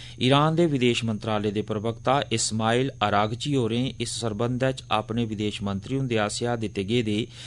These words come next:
इक बयानै पर सफाई बी दित्ती। इक न्यूज चैनल मूजब उनें दस्सेआ जे हार्मोज जलडमरू मध्य राहें ज्हाजें दी आओजाई गी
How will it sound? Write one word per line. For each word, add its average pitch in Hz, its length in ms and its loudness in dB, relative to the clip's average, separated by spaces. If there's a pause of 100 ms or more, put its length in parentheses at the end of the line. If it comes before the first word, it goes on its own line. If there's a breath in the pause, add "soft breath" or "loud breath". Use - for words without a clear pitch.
(180 loud breath)
इक 131 220 2
बयानै 110 440 2
पर 113 160 -2
सफाई 101 400 -2
बी 95 140 -2
दित्ती। 117 320 0 (540 loud breath)
इक 135 200 4
न्यूज 123 280 2
चैनल 135 360 4
मूजब 143 480 2
उनें 123 200 0
दस्सेआ 143 340 2
जे 151 180 2
हार्मोज 117 520 2
जलडमरू 110 580 0
मध्य 123 300 0
राहें 143 280 2 (400 loud breath)
ज्हाजें 143 440 4
दी 170 140 4 (140)
आओजाई 117 500 2
गी 113 160 0